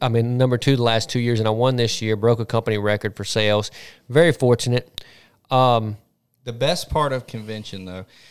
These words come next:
Speaker 2: you know, we had all the announcements and everything, and we were top office. Fill everybody in about this.
Speaker 1: I'm getting there. I'm
Speaker 2: Yeah,
Speaker 1: getting there.
Speaker 2: okay,
Speaker 1: I'm
Speaker 2: yeah,
Speaker 1: getting
Speaker 2: yeah,
Speaker 1: there.
Speaker 2: yeah.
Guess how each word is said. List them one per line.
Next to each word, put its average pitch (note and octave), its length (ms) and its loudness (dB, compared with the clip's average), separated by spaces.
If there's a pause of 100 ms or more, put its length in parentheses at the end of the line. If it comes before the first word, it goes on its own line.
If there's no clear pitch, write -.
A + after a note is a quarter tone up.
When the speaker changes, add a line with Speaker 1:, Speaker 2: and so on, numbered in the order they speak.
(220)
Speaker 2:
you A#2 80 -10
know, A#2 80 -8
we A#2 100 -8
had C3 220 -6
all C3+ 120 -2
the B2+ 120 -8
announcements A2+ 680 -12
and A2+ 80 -12
everything, A2 420 -14
and G2+ 100 -14
we G2+ 100 -12
were A2 280 -10
top A2 360 -12
office. G2+ 500 -10 (580)
Fill A#3+ 220 -8
everybody C3 560 -4
in G#2 100 -6
about G#2 380 -8
this. A2 140 -4
Speaker 1:
I'm C#3+ 160 2
getting C#3+ 240 0
there. G2+ 200 -2
I'm B2+ 160 0
Speaker 2:
Yeah, C#3+ 40 -2
Speaker 1:
getting C#3 240 0
there. A2 140 -2
Speaker 2:
okay, A2+ 140 -6
Speaker 1:
I'm C3+ 100 -2
Speaker 2:
yeah, C#3 40 -6
Speaker 1:
getting B2+ 200 -2
Speaker 2:
yeah, A#2 140 -2
Speaker 1:
there. - 20 -6
Speaker 2:
yeah. - 80 -18